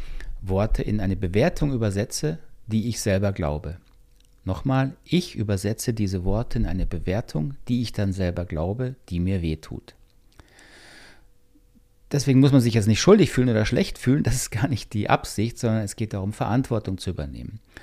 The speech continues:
Und dieses innere Bewertungssystem kann man verändern, daran kann man arbeiten. Das geschieht im Rosenberg-Modell durch, äh, durch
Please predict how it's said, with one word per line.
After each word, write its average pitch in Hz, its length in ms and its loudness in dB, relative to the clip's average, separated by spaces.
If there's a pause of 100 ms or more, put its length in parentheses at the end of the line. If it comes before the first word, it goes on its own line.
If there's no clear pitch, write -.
(500)
Und 110 160 -4
dieses 151 240 0
innere 156 340 2
Bewertungssystem 120 800 0
kann 101 180 0
man 87 140 4
verändern, 147 520 2
daran 90 220 0
kann 92 180 -4
man 64 140 -4
arbeiten. 120 640 -2 (560)
Das - 280 -4
geschieht 98 380 -4
im 95 80 -2
Rosenberg-Modell 95 800 -2
durch, 85 400 -8 (200)
äh, - 260 -12 (120)
durch - 160 -14